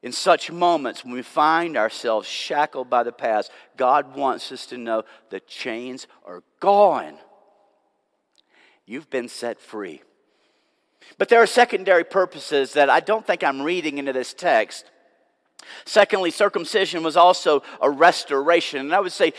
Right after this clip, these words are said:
it's a restoration of going back and doing what you have neglected and set aside and returning to that. Because you see, we read this in the text. For forty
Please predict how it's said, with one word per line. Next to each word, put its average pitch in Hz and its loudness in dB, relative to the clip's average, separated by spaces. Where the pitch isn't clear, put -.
it's - -2
a 165 2
restoration 156 2
of - -6
going 196 2
back 175 6
and 135 -2
doing 175 -2
what 139 4
you 156 -2
have 156 2
neglected 156 0
and 139 -2
set 151 2
aside 135 4
and 143 0
returning 165 -4
to 127 -4
that. 113 0
Because 160 0
you 175 -4
see, 208 -8
we 180 -6
read 196 4
this 175 -2
in 147 -8
the 139 -2
text. 151 0
For 160 2
forty 220 6